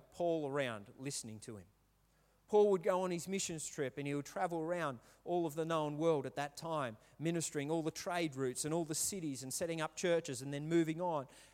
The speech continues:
And right next to him would be these young guys. And this one young guy was Timothy. And I, I find it great is the heritage that Timothy actually had.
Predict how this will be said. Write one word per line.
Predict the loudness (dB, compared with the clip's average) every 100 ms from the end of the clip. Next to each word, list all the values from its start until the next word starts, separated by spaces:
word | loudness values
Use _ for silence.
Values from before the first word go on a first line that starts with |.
| -4
And | -2 4
right | 4 4 2
next | -2 -2
to | -4 -4
him | -4
would | -2
be | -2
these | -2 -4 -4
young | -4 -4
guys. | -8 -10 _ -20 -20 -20 _ _ _ _ _ -4
And | 0
this | 2
one | 6 6 6 0 -10 0
young | 6 6 6
guy | 4 6 4 2 -2 -14 -20 -8
was | -8
Timothy. | -6 -6 -6 -10 -16 _ _ _ _ _ _ _ _ _ _ _ _ _ _ -2
And | 2 6
I, | 6 6
I | 4
find | 0 -2 0
it | 0
great | 2 2 2 2
is | 0
the | 0
heritage | 0 4 4 4 0 -2
that | -4
Timothy | -4 -6 -4 -6
actually | -6 -6 -8 -10 -8
had. | -10 -12